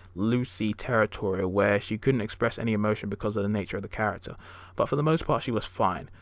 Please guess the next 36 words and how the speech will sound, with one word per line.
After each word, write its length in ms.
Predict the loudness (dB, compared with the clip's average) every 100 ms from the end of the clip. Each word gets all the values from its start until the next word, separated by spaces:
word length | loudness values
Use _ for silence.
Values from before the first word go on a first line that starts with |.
| -20 -20 -8
The 400 | 4 6 6 6
issue 360 | 2 4 4 4
is 160 | 2
that, 280 | 2 2 2
you 140 | 0 2
know, 320 | 2 2 -2 -10 -20 -20 -20 -10 0
after 400 | 2 2 2 6
all 180 | 6 6
this, 240 | 4 4
like, 160 | 0 0
whitewashing 640 | 2 2 2 0 0 -2
hype 340 | -2 0 0 -2
and 80 |
all 120 | -6 -2
that, 260 | -2 -2 -6 -20 -20 -20 -4 2
this 180 | 2
character 340 | 4 4 4 4
could 120 | 2
have 60 | 2
been 120 | 2
played 240 | 2 4
by 140 | 4 0
anybody, 560 | 0 -2 -4 -6 -8 -16 -20 -20 -6
and 340 | 2 6 6 6
I 80 | 4
don't 200 | 4 2
think 160 | 0
it 80 | 2
would 120 | 2
have 80 | 2
made 340 | 2 2 2
that 180 | 4 4
much 260 | 2 -4 -4
of 80 | -4
a 40 |
difference 420 | -2 -2 -4 -6